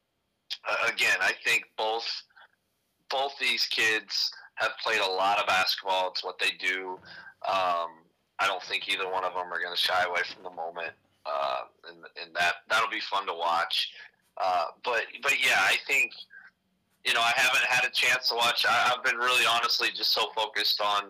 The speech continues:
on Central Lee that I really haven't, uh, had a chance to get real in depth yet on, on West Branch and, and what they do, whether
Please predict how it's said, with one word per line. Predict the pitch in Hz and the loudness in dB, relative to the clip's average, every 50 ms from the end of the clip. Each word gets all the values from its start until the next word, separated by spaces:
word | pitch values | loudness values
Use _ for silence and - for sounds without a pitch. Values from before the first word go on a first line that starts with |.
| 98 - | -6 -4
on | - 98 95 - | -2 -2 -2 0
Central | - - 113 98 92 - - 101 90 90 | 0 0 0 0 0 -2 -2 -2 -2 -2
Lee | 92 92 90 92 92 85 | -2 -2 -2 -2 -2 -2
that | 85 82 | -2 0
I | 82 80 80 | 0 0 0
really | 80 85 85 85 87 87 92 | 0 -2 -2 -2 -2 0 0
haven't, | 90 87 90 87 - - _ _ _ _ - | 0 0 0 -2 -4 -6 _ _ _ _ -6
uh, | 85 85 85 80 78 76 76 - - | -4 -2 0 0 -2 -2 -4 -8 -10
had | - - 101 95 - | -4 -2 0 0 0
a | - | 0
chance | - - - - 95 92 - - | 0 0 2 2 0 0 -2 -4
to | - | -6
get | - - - - - - | -4 -2 -2 -2 -2 -4
real | 85 95 98 101 95 90 90 | -4 -4 -2 -2 0 0 -2
in | 85 82 80 | -4 -4 -2
depth | 87 87 85 - - - | -2 -2 -2 -2 -2 -2
yet | - - 90 - - - - | 0 2 2 2 0 -2 -4
on, | 98 92 85 85 85 - - | -4 -4 -4 -6 -8 -8 -8
on | 87 87 80 82 | -6 -6 -6 -4
West | 82 85 85 - - | -4 -2 -2 -2 -2
Branch | - 82 85 87 85 82 - - - 82 | 0 0 2 2 2 2 0 0 0 -2
and, | 80 76 | -4 -6
and | - - _ - - - - | -10 -18 _ -12 -12 -12 -8
what | 78 85 87 - | -6 -6 -6 -4
they | 82 85 | -4 -4
do, | 85 - 87 85 85 82 | -2 0 0 0 0 0
whether | 85 85 82 85 | -2 -2 0 0